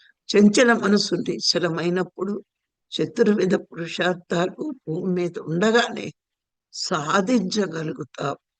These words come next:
ఇలా సాధించి తృప్తికరమైన జీవితం జీవించినప్పుడు నువ్వు స్వతంత్రుడిగా బతకగలవు.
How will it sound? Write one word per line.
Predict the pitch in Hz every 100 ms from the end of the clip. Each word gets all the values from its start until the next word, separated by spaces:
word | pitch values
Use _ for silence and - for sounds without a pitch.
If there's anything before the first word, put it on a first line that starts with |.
| _ _ _ _ _ - - _
ఇలా | 208 202 175
సాధించి | - 156 185 226 262 202 208
తృప్తికరమైన | - 180 190 _ 262 240 208 202 202 185 175
జీవితం | 143 165 160 - 165
జీవించినప్పుడు | 160 156 170 - - - 151 - - 175 - - _ _ _ _ 180
నువ్వు | 175
స్వతంత్రుడిగా | 170 - 165 220 214 226 202 175 180 170 -
బతకగలవు. | - 170 - 160 - 147